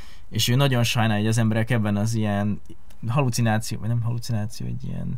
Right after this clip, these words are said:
illúzióban élnek, hogy ők majd két hét múlva hazamennek a Földre, mert ő, mint a robot tudja, hogy hát ők mennek a szemétégetőbe, mert így lejárt az idejük. De így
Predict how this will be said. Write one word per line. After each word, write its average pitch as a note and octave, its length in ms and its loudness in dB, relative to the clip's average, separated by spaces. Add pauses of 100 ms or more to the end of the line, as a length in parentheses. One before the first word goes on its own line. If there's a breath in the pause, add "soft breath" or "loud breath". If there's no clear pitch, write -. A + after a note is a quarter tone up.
(240 soft breath)
illúzióban A#2+ 580 4
élnek, A2+ 260 2
hogy A2+ 120 2
ők G#2+ 100 0
majd A2+ 140 2
két C#3+ 200 2
hét A2+ 120 2
múlva A#2 160 2
hazamennek A2+ 500 2
a G#2+ 40 -2
Földre, C3+ 320 -2
mert A#2 160 2
ő, A#2+ 120 2
mint G#2 380 0
a A#2 80 -4
robot A#2 300 2
tudja, A2+ 260 0
hogy A2 140 0
hát G#2 140 -2
ők G#2+ 100 -2
mennek G#2+ 280 0
a G2+ 40 -4
szemétégetőbe, D#3 1000 2 (520 loud breath)
mert B2 220 -4
így A2 120 0
lejárt B2 300 2
az G2+ 120 0
idejük. F3+ 440 4 (1200)
De C3+ 420 2
így D3 420 0